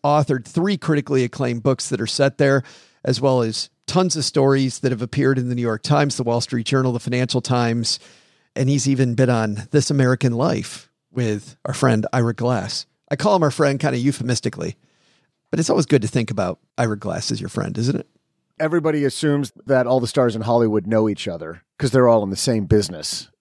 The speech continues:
Speaker 2: And it's like all
Speaker 1: Yes.
Speaker 2: the podcasters. And yeah, I mean, that's how we, Ira Glass, we're like besties.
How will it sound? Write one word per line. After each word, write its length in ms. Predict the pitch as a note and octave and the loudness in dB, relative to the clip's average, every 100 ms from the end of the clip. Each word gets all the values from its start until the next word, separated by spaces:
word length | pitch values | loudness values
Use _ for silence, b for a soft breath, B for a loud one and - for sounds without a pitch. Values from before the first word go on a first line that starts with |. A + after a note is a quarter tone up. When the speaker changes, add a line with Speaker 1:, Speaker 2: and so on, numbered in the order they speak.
| - | -10
Speaker 2:
And 160 | A#2 G#2+ | -10 -10
it's 160 | - C3 | -6 -2
like 100 | B2 | 4
all 140 | A#2+ | 4
Speaker 1:
Yes. 320 | A#2 G#2+ - | 6 2 0
Speaker 2:
the 60 | C3 | -4
podcasters. 840 | D3+ E3 F#2 E2 - F#2+ A2 - - | -4 -4 -8 -8 -8 -8 -8 -10 -6
And 340 | A2 G#2+ G2 - | -6 -4 -6 -6
yeah, 220 | C#3+ F2+ | -4 -2
I 20 | |
mean, 220 | A2+ A#2+ | 0 0
that's 200 | A#2 B2+ | 2 0
how 140 | C3+ A2+ | 2 2
we, 240 | A2+ G#2+ | 2 0
Ira 280 | G#2 A#2 A2+ | 0 0 0
Glass, 360 | F#2 A2+ C3+ - | -2 -4 -4 -6
we're 140 | C3+ | -4
like 160 | D3 - | -2 -2
besties. 500 | C#3 - - - | -2 -4 -12 -16